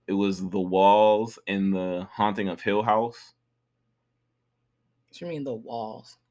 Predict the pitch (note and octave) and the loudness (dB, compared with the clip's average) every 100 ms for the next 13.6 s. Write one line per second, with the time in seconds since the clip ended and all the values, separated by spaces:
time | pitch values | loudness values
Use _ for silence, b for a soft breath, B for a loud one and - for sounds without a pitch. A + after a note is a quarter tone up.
0 | _ - - F#3 F#3+ G#3+ - - F3 D#3+ | _ -8 -6 0 2 4 2 2 4 4
1 | D#3 - D#3 C#3 G#2+ G2+ G#2+ A#2+ A2+ - | 2 0 4 4 4 0 4 4 4 -2
2 | F#2+ G#2 G2+ F#2+ G2 - F#2+ F#2 - - | 0 2 4 2 -6 -4 -4 -4 -8 -6
3 | F#2 G2 G2+ G#2+ B2 - G#2 G#2 G#2 G2 | -4 -2 -2 -4 -2 2 4 4 4 2
4 | E3 E3 D#3 A#2 A#2+ B2 C3+ A2+ G#2+ - | -2 -2 -2 4 6 6 6 4 2 -2
5 | A#2 B2 C3 B2+ B2+ C3+ C3+ C3 C3 C3 | -2 0 0 -2 -2 0 2 2 2 -2
6 | C3+ B2+ C3+ B2 G2 - G2+ G2+ D#2+ - | -6 -6 -6 -4 -4 -4 -6 -6 -8 -12
7 | D2 D#2 D#3+ G3 G3 G3 F#3+ D#3+ D3+ - | -10 -2 -2 0 -4 -4 -2 -2 -2 -4
8 | A#3 A3 G3 G3 F#3+ G3 F#3 F3+ D3 D3 | -2 -2 -4 -6 -6 -6 -8 -10 -8 -6
9 | C#3+ - D#3+ D3 C3 B2 G2+ A#2+ A2+ F2+ | -8 -8 -10 -8 -10 -8 -10 -10 -10 -8
10 | C3 D#3 D3+ C#3 B2+ C3 G#2 - G2+ G2 | -6 -6 -8 -10 -8 -8 -8 -10 -12 -12
11 | D2 A2 A#2 A#2 - - - B2 B2 C3+ | -10 -10 -10 -12 -14 -20 -20 -18 -18 -14
12 | C3+ C3+ C3 B2 B2 B2+ B2+ C#3+ C#3+ C#3 | -12 -10 -8 -8 -8 -12 -8 -6 -6 -6
13 | C#3+ C3 B2 C3 C#3+ C#3 | -4 -4 -4 -2 0 0